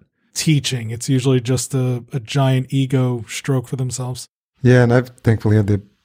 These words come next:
Speaker 2: opportunity to speak at Podcast Movement and Podfest, and I think I'd, I've always, 'cause of some of the trainings that I took, just wanted to have the goal of inspiring just, like, one person, like, literally, like, regardless how many people are in the audience. And, and so far it's, you know, haven't had,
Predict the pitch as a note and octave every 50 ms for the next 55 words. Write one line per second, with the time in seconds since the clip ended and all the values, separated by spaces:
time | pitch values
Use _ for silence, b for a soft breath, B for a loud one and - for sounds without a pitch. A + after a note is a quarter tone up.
0 | _ _ - - - - - - A2+ A2 G#2 G2+ - - F#2+ - - A2+ G2 -
1 | G#2 F#2+ - - G2 F#2+ - G#2 G2 F2 - A2+ A2 G#2+ F#2+ G2 G2+ G2+ F#2+ F#2
2 | - - G2 F#2+ F#2+ - - G#2 G2+ G2 - - G#2+ G2+ - - A#2 G#2 A2+ G2+
3 | F#2+ G2 - _ _ A2 G#2 G2 A2 A#2 B2 A#2+ G#2+ G2 F#2+ - - - _ _
4 | _ _ _ _ _ _ - - G#2 G2+ F#2 - - G2 G2 F#2+ G2 - - _
5 | _ - - - G#2 G2 G#2 G2+ F#2+ F2+ G2 F2+ F#2 F#2 - - G2 F2+ - A2+
6 | - - - G#2 G2+ G#2 G#2 G2+ - G#2+ F#2+ F#2+ B B B B B B B B
7 | B B B - - G#2+ G#2 F#2+ G#2+ G2 F#2+ A2 G#2+ G#2+ G#2 G2+ F#2+ F#2+ F#2 -
8 | - G#2 G2 G2+ G2+ G2+ G2 F#2+ G2 G2 G2 F2 G2 G2 G2 G2+ G#2 G#2 G2+ G2
9 | G2 - G2+ G2 G2 F#2 - - F#2+ G2+ G2 - _ G2+ F#2+ F#2 - A2 G#2+ A2+
10 | A#2 A2+ A2 G#2 G2+ G2 F#2+ F#2+ - B B B B B _ _ _ _ - A2
11 | G2 A2 A2 A2 G#2+ - - G#2+ G#2 G2 G2 A2 G2 G#2 G#2 G2+ G#2 A2+ B2 B2
12 | A#2+ A#2+ A#2+ A#2+ A#2+ A2+ A#2 - G#2 G2+ G#2 G#2 G#2+ F#3+ C#3+ B2 A#2 - D#3 C#3+
13 | - C#3 B2 A#2 A2 G#2+ A2 - - - - - - - - A2+ G#2 G2 F#2+ F#2
14 | F2 G#2 F#2+ G2+ G#2 - - _ _ - - G2+ G#2 F#2+